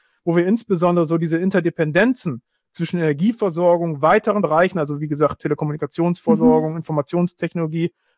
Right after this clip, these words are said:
Speaker 1: aber auch, äh, Versorgung mit Nahrungsmitteln,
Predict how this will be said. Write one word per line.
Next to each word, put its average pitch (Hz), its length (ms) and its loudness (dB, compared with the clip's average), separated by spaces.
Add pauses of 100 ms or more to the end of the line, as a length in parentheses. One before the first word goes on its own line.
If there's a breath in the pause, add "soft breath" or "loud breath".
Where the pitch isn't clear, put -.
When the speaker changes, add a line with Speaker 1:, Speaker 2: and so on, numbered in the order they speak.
Speaker 1:
aber 170 240 2
auch, 160 360 2
äh, 156 80 -10
Versorgung 160 440 0
mit 147 100 -10
Nahrungsmitteln, 185 880 0